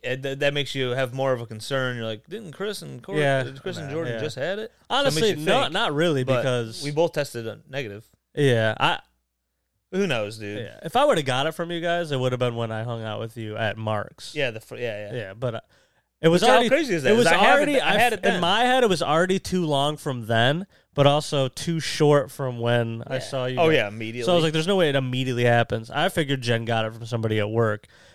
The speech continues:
Speaker 2: 'cause then I, and then of course I get sick the next day. So I, it's still in
Speaker 1: Yeah.
Speaker 2: my nose,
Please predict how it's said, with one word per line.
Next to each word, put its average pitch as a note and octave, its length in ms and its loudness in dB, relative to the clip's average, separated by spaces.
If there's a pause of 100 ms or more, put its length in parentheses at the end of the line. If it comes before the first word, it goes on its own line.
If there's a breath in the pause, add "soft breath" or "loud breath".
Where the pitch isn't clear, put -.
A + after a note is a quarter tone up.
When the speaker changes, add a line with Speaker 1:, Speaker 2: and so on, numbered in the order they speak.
Speaker 2:
'cause D#3 140 4
then F#3+ 160 6
I, D3 260 -2
and D#3+ 80 4
then D#3+ 80 4
of C#3+ 100 0
course E3+ 400 2
I C#3+ 200 0
get C3 180 -4
sick A#2 340 -8
the A#2+ 140 -8
next C3+ 320 0
day. G#2+ 460 -6
So B2+ 260 2
I, A#2 180 0
it's - 120 -4
still D#3+ 140 -2
in B2+ 60 -4
Speaker 1:
Yeah. A2 60 -8
Speaker 2:
my G#2+ 60 -8
nose, A#2+ 200 -8